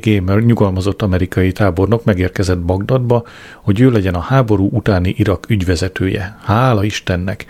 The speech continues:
Ez azt jelenti, hogy Glenn nem sokára hazajöhet.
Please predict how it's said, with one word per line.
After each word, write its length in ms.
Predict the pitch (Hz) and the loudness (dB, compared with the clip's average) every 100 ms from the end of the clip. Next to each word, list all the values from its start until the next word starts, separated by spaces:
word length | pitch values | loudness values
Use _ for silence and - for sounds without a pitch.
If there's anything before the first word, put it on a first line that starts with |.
| - - - - - | -20 -20 -20 -20 -14
Ez 160 | - 110 | -2 0
azt 180 | 123 - | 0 0
jelenti, 420 | 110 101 90 98 | 0 0 0 -2
hogy 320 | 90 107 - - _ | 0 -2 -2 -12 _
Glenn 340 | 110 98 98 98 | -4 0 0 0
nem 120 | 92 | -2
sokára 360 | - - 98 | -2 -2 -2
hazajöhet. 600 | 95 101 113 117 - - | -2 -2 -2 -2 -4 -6